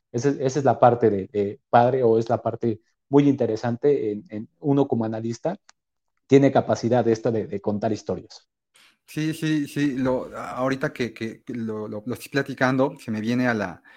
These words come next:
Speaker 2: a la cabeza a Steve Jobs que, que, que decía, "La persona más poderosa del mundo es el narrador", o sea, es decir, el, lo que sucede, cómo lo interpretas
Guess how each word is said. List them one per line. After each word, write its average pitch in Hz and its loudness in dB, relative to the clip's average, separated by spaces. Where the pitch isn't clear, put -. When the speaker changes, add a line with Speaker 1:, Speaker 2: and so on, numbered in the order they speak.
Speaker 2:
a 101 -8
la 98 -4
cabeza 127 0
a 101 -10
Steve 123 -8
Jobs 127 4
que, 110 -6
que, 98 -10
que - -14
decía, 120 -2
"La 117 -2
persona 135 0
más 131 0
poderosa 123 -2
del 117 -2
mundo 123 -2
es - -12
el 147 -2
narrador", 123 0
o - -20
sea, 107 -8
es 113 -8
decir, 117 -6
el, 117 -6
lo 113 -4
que 117 -8
sucede, 190 0
cómo 165 0
lo 160 2
interpretas 147 -2